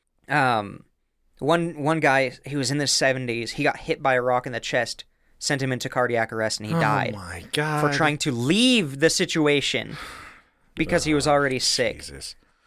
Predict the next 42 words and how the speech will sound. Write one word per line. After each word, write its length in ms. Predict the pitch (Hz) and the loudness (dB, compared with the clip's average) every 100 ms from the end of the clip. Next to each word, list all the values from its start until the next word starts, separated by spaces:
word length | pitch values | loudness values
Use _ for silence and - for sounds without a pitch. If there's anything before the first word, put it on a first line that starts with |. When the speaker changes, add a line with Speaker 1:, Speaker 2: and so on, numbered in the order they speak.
| _ - - | _ -20 -2
Speaker 2:
My 60 | |
Speaker 1:
Fucking 260 | 165 156 151 | 2 2 0
Speaker 2:
fucking 40 | |
Speaker 1:
assholes. 680 | 135 120 - 127 117 95 80 80 | 0 0 0 -2 -2 -4 -4 -4
Speaker 2:
hate 120 | 73 | -4
it. 200 | 73 73 - _ _ _ _ - | -8 -10 -16 _ _ _ _ 0
Speaker 1:
Yeah, 140 | 143 | 0
I 40 | |
think, 220 | 135 185 - - | 2 -2 -6 -4
I 80 | 147 | 0
think 200 | 165 196 | 0 0
there 140 | - 175 | 4 4
were 100 | 165 | 4
only 200 | 175 165 | 2 0
two 220 | - 180 | -2 -4
people 260 | 156 - 117 | -4 -6 -4
who 120 | 131 | -4
ended 180 | 120 117 | -2 -2
up 100 | 117 | 0
dying 240 | 117 110 | -2 -4
through 180 | 110 120 | -8 -8
this 260 | 113 - - _ _ _ | -6 -8 -12 _ _ _
somehow. 540 | - 139 127 117 107 - - | -4 -2 0 0 -2 -2 2
Speaker 2:
I 100 | 196 | 2
mean, 260 | 196 190 | 2 2
Speaker 1:
Even 220 | 180 196 190 | 2 2 2
with 140 | 175 | 2
active 360 | 147 127 - 165 135 | 2 0 0 -4 0
Speaker 2:
I'm 260 | 147 170 165 | 2 4 4
Speaker 1:
gunfire. 260 | 123 117 | 2 0
Speaker 2:
glad 500 | 120 120 113 131 185 | -2 0 2 2 2
Speaker 1:
I'm 60 | 175 | 2
Speaker 2:
that 60 | 190 | 4
Speaker 1:
glad. 140 | 214 | 4
Speaker 2:
it 40 | 202 | 4
was 140 | 180 | 2
only 280 | 190 190 185 | 2 2 0
two 200 | - 202 | 0 -2
people, 480 | 202 196 202 208 196 _ _ | 0 0 2 0 -2 _ _
but 220 | 123 123 | -2 2
it's 180 | 127 127 | 2 4
also 360 | 156 147 151 | 2 4 2